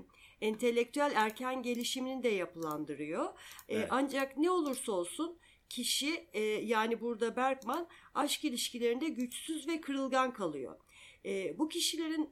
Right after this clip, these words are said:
Speaker 1: doyumlu görünen bir profesyonel hayatı olabilir. Aynen Bergman gibi evlenip çocuk sahibi olabilir.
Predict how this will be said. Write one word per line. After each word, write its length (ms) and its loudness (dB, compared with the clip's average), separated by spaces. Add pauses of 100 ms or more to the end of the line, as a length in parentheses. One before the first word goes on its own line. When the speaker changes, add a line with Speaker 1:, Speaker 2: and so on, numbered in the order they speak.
(100)
Speaker 1:
doyumlu 440 2
görünen 440 0
bir 120 -6
profesyonel 720 -4
hayatı 480 -2
olabilir. 600 -4
Aynen 400 -2
Bergman 460 -4
gibi 180 -6
evlenip 580 -2
çocuk 280 -6
sahibi 380 -2
olabilir. 460 -4